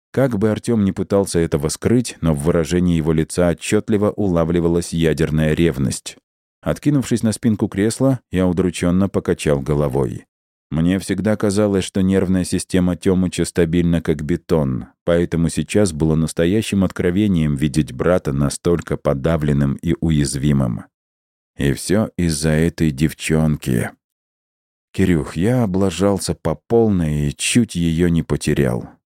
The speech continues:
Теперь все, чего я хочу, чтобы она улыбалась. И если для этого мне придется потерпеть рядом с ней Пашку или кого-то другого, да плевать.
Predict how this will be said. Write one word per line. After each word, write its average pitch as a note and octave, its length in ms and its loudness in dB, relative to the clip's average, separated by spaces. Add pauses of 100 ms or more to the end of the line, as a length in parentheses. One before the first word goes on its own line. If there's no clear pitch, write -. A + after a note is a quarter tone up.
Теперь A2 380 0
все, A#2+ 320 0
чего G2 320 -2
я G2+ 140 2
хочу, A#2 560 -2 (280)
чтобы D#2 420 -2
она D#2+ 260 2
улыбалась. D2+ 720 -2 (400)
И E2 100 -2
если F#2+ 380 2
для E2+ 260 0
этого E2 240 0
мне E2+ 220 2
придется F2 500 -2
потерпеть F#2 640 -2
рядом E2+ 340 0
с - 100 -6
ней F#2+ 140 2
Пашку F#2 560 0
или D#2+ 140 2
кого-то F#2+ 440 0
другого, D#2+ 640 2 (340)
да F#2+ 240 2
плевать. E2+ 800 -2